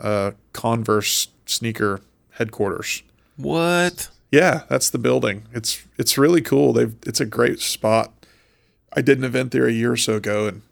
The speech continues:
Speaker 1: I was like, "This is a great building. This is cool." So it's very, um, feels New Englandy. It's not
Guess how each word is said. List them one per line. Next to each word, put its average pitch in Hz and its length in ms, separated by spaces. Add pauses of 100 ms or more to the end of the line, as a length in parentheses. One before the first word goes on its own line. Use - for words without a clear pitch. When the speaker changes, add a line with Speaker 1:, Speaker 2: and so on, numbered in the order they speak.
(880)
Speaker 1:
I - 40
was 139 80
like, 120 160
"This - 180
is 254 140
a 120 80
great 117 440
building. 127 440 (100)
This - 200
is 214 100
cool." - 580 (640)
So 123 440
it's 120 280
very, 127 720 (100)
um, 117 680 (800)
feels 110 320
New 120 100
Englandy. 120 640
It's 104 200
not 113 260